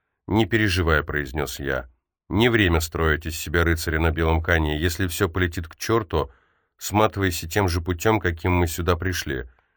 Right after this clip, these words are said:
Спускайся в долину, и примерно через пять миль ты найдёшь деревню». Зонд открыл было рот, пытаясь придумать хоть какой-то ответ. «Удачи вам»,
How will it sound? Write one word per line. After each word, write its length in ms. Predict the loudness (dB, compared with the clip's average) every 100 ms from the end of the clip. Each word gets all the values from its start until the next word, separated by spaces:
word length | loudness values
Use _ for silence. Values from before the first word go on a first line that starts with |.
| _
Спускайся 640 | -18 -8 -6 0 0 0 -2
в 60 |
долину, 420 | 0 2 2 2 2
и 40 |
примерно 480 | 2 2 2 2 -2
через 280 | -2 -4 -2
пять 280 | -2 -2
миль 200 | 0 -2
ты 120 | 0 2
найдёшь 360 | 2 2 -2
деревню». 600 | -2 -2 -2 -2 -6 -8 -14 _ _ _ _ _ _ _ _ _ _ _ _ _ _ _ -10
Зонд 600 | -4 2 2 2 -4 -18 _
открыл 460 | -4 -2 0 0 0
было 320 | 2 2 2
рот, 300 | 2 0 -2
пытаясь 600 | -4 0 2 2 -2 -8
придумать 540 | -6 -6 -2 0 0 -2
хоть 240 | -8 -6
какой-то 600 | -4 -4 -2 -2 0 0
ответ. 420 | 0 -4 -10 -12 _ _ _ _ _ _ _ -4
«Удачи 520 | -2 2 2 2 -2
вам», 400 | 0 0 -2 -10